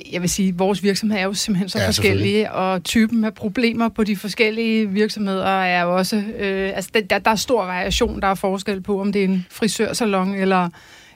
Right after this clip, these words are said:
Speaker 1: et olieskib, eller en industrivirksomhed, eller, øh, et supermarked. Altså, det, det, der er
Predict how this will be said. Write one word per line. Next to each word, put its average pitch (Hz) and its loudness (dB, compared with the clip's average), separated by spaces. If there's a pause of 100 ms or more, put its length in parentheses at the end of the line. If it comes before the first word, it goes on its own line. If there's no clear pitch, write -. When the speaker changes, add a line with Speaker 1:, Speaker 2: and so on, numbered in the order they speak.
Speaker 1:
et 220 2
olieskib, 233 2
eller 208 2
en 220 4
industrivirksomhed, 233 -2 (100)
eller, 202 2 (580)
øh, 214 2
et 220 0
supermarked. 233 0 (120)
Altså, 208 2
det, 226 2
det, - 0
der 220 2
er 226 2